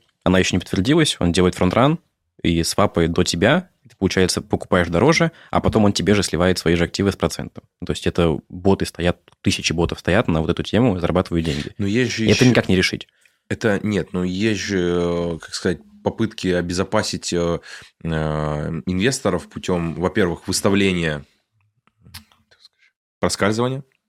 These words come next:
Speaker 1: Ну, проскальзывание это и есть. Ты когда с-, ставишь проскальзывание два процента, ты буквально говоришь: "Я готов отдать два процента своего депозита, если вы успеете меня зафронтранить".
Speaker 2: А, всё, т-, я понял.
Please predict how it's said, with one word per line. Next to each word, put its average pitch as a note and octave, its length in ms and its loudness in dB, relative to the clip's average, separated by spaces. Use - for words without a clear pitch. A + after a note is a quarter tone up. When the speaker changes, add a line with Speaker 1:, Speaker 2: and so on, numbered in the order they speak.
Speaker 1:
Ну, A#2 140 4
проскальзывание B2 640 4
это G2 200 0
и G#2 40 4
есть. G2+ 280 0
Ты - 80 -8
когда G2 160 2
с-, - 100 -6
ставишь G2+ 280 0
проскальзывание A2+ 420 2
два G#2+ 100 2
процента, C3+ 520 2
ты G#2+ 100 2
буквально C3 380 4
говоришь: F#2+ 380 2
"Я G2+ 160 4
готов G#2+ 280 2
отдать A2 220 4
два G#2+ 100 4
процента A#2 420 2
своего G#2 200 2
депозита, - 280 0
если - 160 2
вы G2 40 6
успеете A#2 320 2
меня F#2 80 6
зафронтранить". D#2+ 500 0
Speaker 2:
А, G2 180 2
всё, F#2+ 340 2
т-, - 380 -14
я G#2 180 2
понял. F#2 360 0